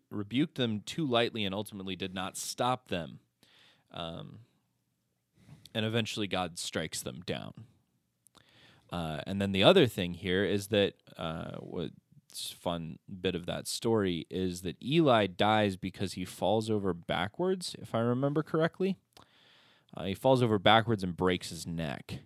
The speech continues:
which, in my mind, this is adding some flavor text. It's because he's probably grown, or he is, uh, probably a little overweight and or a lot overweight,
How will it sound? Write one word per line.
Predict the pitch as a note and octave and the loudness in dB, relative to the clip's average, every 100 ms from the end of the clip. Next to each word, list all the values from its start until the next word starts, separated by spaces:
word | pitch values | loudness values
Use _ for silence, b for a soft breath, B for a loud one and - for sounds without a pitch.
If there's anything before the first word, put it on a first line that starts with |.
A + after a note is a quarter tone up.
| _ _ b b b b b b b - | _ _ b b b b b b b 0
which, | A2+ G#2+ - - - - B B B B B B B B B _ _ _ _ _ _ _ | 4 4 2 -2 -2 -4 B B B B B B B B B _ _ _ _ _ _ _
in | - A2+ | 0 2
my | A#2 C#3 C3+ | 6 6 6
mind, | F#2+ D#2 F2+ A2 - | 4 2 -2 -4 0
this | A2+ A2+ | 0 0
is | G2 | 2
adding | F2 A2 G2+ G2 | 4 6 4 0
some | G2 F#2 | -4 0
flavor | F#2+ F#2 E2+ | 2 2 2
text. | - E2 F2 - - - - _ | -2 -4 -4 -6 -10 -12 -18 _
It's | A2+ - | 2 2
because | - A2 A#2+ G#2+ G2 G2 - - _ _ _ _ _ _ _ _ _ _ | -2 -2 2 2 2 -2 -8 -14 _ _ _ _ _ _ _ _ _ _
he's | - A#2 A#2 - | -8 0 0 0
probably | - - C#3 D#3+ D3+ C3+ B2+ | -6 2 6 6 4 2 2
grown, | G#2 G#2 G#2+ G#2+ G#2 G#2 | 2 4 6 6 2 0
or | G2 F#2+ - _ _ | -2 -4 -6 _ _
he | - G#2 G2+ | -6 -2 0
is, | F#2+ G2 | 0 -2
uh, | - F2+ E2+ - | 0 2 2 -2
probably | - C3 C3+ C3+ A#2+ A2+ | 0 6 6 6 4 6
a | G#2 | 6
little | G#2+ G#2 | 4 4
overweight | G2 G2+ F#2 F2+ A#2+ D#3 - - _ _ _ _ | 2 2 0 4 4 4 -2 -10 _ _ _ _
and | F2 F#2+ | -6 -2
or | F#2 F2+ | 2 2
a | E2+ | 4
lot | G2 B2+ | 4 4
overweight, | A2+ A#2 A2 G#2 G#2 G2+ - | 2 2 4 4 4 2 -4